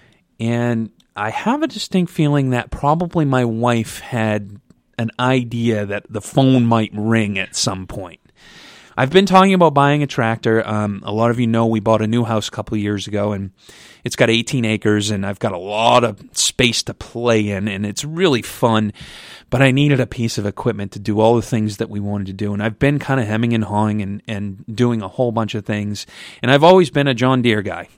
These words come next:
you know, green through and through. I've got the big mug that's green, you know, my lawn tractor's green. Well, folks, I wanna report I went orange. I bought a Kubota,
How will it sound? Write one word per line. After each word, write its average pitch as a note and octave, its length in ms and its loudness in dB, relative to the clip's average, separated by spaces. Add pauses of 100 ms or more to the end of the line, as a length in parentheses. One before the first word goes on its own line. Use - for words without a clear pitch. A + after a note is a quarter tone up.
you G#2+ 140 -4
know, A#2 180 -2
green C3+ 500 0
through C3 300 0
and A#2+ 100 0
through. A#2+ 300 2
I've G#2+ 100 -4
got A#2 140 -2
the G2+ 80 -8
big A#2 260 0
mug A2+ 380 4
that's A2 180 -4
green, A#2 400 0
you A2 120 -2
know, A2+ 160 0
my A2 140 0
lawn A2 320 -2
tractor's A2 460 -8
green. A#2 400 -2 (1040)
Well, C#3 140 2
folks, A2+ 400 -2
I A2+ 80 -6
wanna G#2 280 -2 (240)
report A#2 460 -2
I G2+ 100 -6
went A#2 260 -2
orange. F#2 460 -4 (220)
I G#2+ 200 -6
bought G#2+ 240 0
a C3 40 0
Kubota, A2 500 2